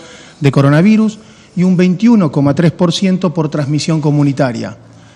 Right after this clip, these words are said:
Recordamos que la transmisión comunitaria la estamos observando en el área metropolitana de Buenos Aires,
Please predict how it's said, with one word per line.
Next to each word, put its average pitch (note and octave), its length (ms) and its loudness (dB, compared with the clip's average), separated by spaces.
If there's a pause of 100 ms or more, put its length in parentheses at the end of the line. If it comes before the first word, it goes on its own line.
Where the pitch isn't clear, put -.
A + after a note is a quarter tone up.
(180)
Recordamos E3+ 480 0
que D#3 80 -2
la C#3+ 80 -2
transmisión C#3+ 360 -4
comunitaria D3 540 -2
la C#3+ 80 -2
estamos C#3+ 320 -8
observando E3+ 640 -6
en C#3+ 80 -8
el C3+ 120 -4
área D3 160 -4
metropolitana C3 640 -6
de C3 60 -6
Buenos C3 280 -6
Aires, F#3+ 420 0